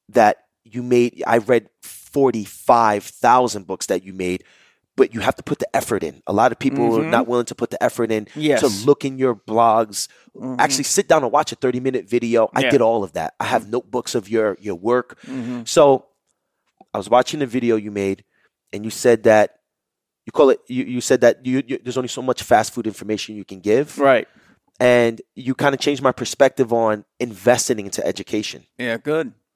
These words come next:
Speaker 1: Um, but at the same time, you also said in one of the videos that it's your way of giving back to the, the universe. And I'm like, "I don't think this guy understands that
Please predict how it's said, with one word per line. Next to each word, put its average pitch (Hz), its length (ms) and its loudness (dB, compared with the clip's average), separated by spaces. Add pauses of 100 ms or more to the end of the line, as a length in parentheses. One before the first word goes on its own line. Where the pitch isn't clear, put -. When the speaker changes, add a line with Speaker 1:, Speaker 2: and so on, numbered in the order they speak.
(520)
Speaker 1:
Um, 104 380 2 (100)
but - 360 4 (460)
at 127 100 2
the 127 60 -6
same 135 280 -2
time, 127 480 0
you 123 160 0
also 127 220 0
said 113 340 2 (480)
in 120 180 -2
one 123 140 2
of 117 60 -2
the 110 80 0
videos 113 520 2
that 104 340 4 (160)
it's - 200 -4
your 120 100 6
way 113 160 4
of 95 120 0
giving 101 240 0
back 101 260 0
to 101 140 -6
the, 95 100 -10 (140)
the 101 100 -12
universe. 107 540 -2 (680)
And 131 320 4 (160)
I'm 175 120 -2
like, 139 280 2 (500)
"I - 100 2
don't 226 160 0
think 131 140 -2
this 117 120 -4
guy 120 100 8
understands 120 440 -2
that 101 200 0